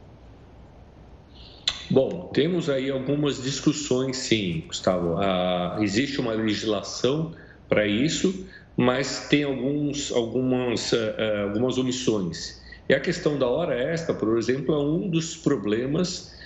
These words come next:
eh, que, que, que a gente enfrenta quando se trata, eh, do, de home office ou de teletrabalho, né?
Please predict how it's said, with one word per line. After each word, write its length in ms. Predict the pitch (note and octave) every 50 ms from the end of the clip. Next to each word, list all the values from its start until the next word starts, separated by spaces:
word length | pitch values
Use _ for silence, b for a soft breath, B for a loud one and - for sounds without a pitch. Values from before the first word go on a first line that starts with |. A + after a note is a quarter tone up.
| B B B -
eh, 720 | A2 G#2+ G#2 G#2+ G#2+ G#2 G#2 G2+ G2 G2 G2 F#2 F2+ F2+ F2 F2 F2+ -
que, 560 | - G2+ G2+ G#2 G#2 G#2 G#2 G#2 G2+ G#2 -
que, 400 | - - F#2 F2+ F2+ F#2 - - -
que 160 | - - G#2
a 60 | G2+
gente 320 | G2+ A2+ A2+ G#2+ - -
enfrenta 760 | B2+ A2 - - - A#2+ G#2+ A#2 B2+ C3 C3 - C#3+ D3 B B B B B - -
quando 240 | - A#2+ A#2 A#2 A#2
se 240 | - - C3 -
trata, 840 | - - G#2 G#2+ G#2+ G#2+ G#2+ - B2 A2+ A2+ A2+ - - - - - -
eh, 460 | - G2+ G2 G2 F#2+ F#2 F#2 F2+ F2+ E2+
do, 400 | E2+ F#2 F#2+ G2+ G2+ F#2 - G2+
de 100 | - G2+
home 260 | - - F#2+ F#2+ F#2
office 540 | F#2 G2 A2+ B2 A#2+ G#2 - - - - G#2
ou 220 | F#2+ G2+ A2 G#2
de 120 | G#2 G2
teletrabalho, 1040 | - - - G#2 G2+ G2 F#2+ - - F#2 F#2 F2+ - F#2 F2+ F2 E2+ E2 D#2+ D#2+ E2
né? 400 | D#2 E2 F2+ G#2+ A#2+ B2 B2 -